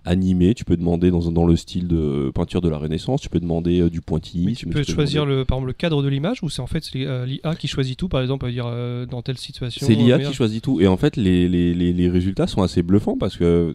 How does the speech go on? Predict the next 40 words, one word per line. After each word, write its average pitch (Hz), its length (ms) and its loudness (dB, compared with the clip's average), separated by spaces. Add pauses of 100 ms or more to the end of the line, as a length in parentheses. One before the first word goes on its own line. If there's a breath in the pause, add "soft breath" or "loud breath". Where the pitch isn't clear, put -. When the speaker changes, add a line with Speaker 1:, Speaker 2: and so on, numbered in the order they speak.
Speaker 1:
il 92 60 -4
y 95 40 2
a 85 40 2
vraiment 98 280 0
cette - 140 -8
impression 98 420 -2
qu'il - 160 -6
y 92 40 2
a, 107 320 -2
euh, 85 840 0
une, 87 240 0
euh, 85 520 2
il 82 80 -2
y 87 40 2
a 85 40 2
souvent 113 200 2
une 113 100 4
cohérence 110 380 -2
dans 95 80 2
les 87 180 0
images, 107 280 2
dans 87 100 2
les 85 80 0
choix. 110 180 0 (300 loud breath)
En 92 40 0
fait, 139 140 2 (420)
l'I 104 240 4
A 139 120 4
va 101 140 4
chercher, 113 500 0
euh, 85 800 0 (400 soft breath)
va, 82 720 0
va 78 120 0
se 87 160 -4
servir 90 340 2
d'Internet 90 480 0
comme 85 180 -2
base 82 180 2
de 82 100 2
données 85 280 2